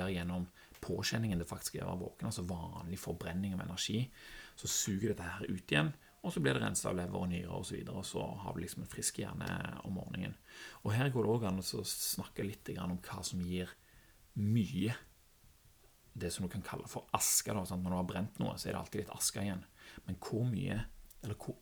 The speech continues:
effektiv er brenselet, og hvor mye aske det er igjen etterpå, det har ganske mye å si. Sånn som for eksempel hvis du ser for deg at du skal brenne en, eh, en haug med papp. Ok, så pff, tenner du på, vroom, så brenner det,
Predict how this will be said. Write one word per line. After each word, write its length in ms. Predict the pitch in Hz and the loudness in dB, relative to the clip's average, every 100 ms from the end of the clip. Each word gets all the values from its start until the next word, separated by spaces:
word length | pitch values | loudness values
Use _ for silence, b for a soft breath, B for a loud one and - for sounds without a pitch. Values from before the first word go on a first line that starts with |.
| 120 | -8
effektiv 440 | - - - 90 | -6 -6 0 0
er 80 | 87 | 2
brenselet, 480 | 90 98 175 180 - B - | 2 2 4 4 2 B -12
og 80 | - | 0
hvor 160 | 98 | 0
mye 120 | 92 - | 0 0
aske 320 | - - 95 | 2 2 2
det 100 | 92 | 0
er 40 | 90 | 0
igjen 180 | 92 - | 0 -4
etterpå, 280 | - 151 139 B B - | 0 2 2 B B -6
det 120 | 175 | -2
har 120 | 87 | -2
ganske 200 | - - | -2 -4
mye 120 | 90 | -2
å 100 | - | -2
si. 120 | - - - B B B - | -2 -4 -8 B B B 4
Sånn 140 | 113 | 4
som 100 | 110 | 6
for 100 | - | 4
eksempel 280 | 104 - 92 | 0 0 0
hvis 120 | 90 | 0
du 80 | - | 0
ser 200 | - - | 2 2
for 200 | - - | 0 0
deg 80 | 92 | 0
at 80 | - | -2
du 80 | - | -4
skal 160 | 95 | -4
brenne 380 | 87 85 87 90 87 | -2 -4 -4 -4 -4
en, 140 | 87 87 | -4 -6
eh, 460 | 87 - - - - - - - - - 101 | -6 -8 -8 -10 -10 -10 -10 -12 -14 -8 -6
en 160 | 95 | -2
haug 80 | 95 | 0
med 160 | 90 - | 0 0
papp. 320 | 147 - - - B B B B - - | -2 -2 -14 -18 B B B B -20 -6
Ok, 140 | 123 - | -2 -2
så 120 | - - | -4 0
pff, 300 | - - - | 0 0 -2
tenner 220 | - 90 | -2 -2
du 20 | 90 | 0
på, 140 | 87 | -2
vroom, 540 | 104 95 135 139 85 78 | 0 6 8 8 6 -4
så 140 | 87 | -6
brenner 300 | 87 92 | -2 0
det, 60 | 113 | 0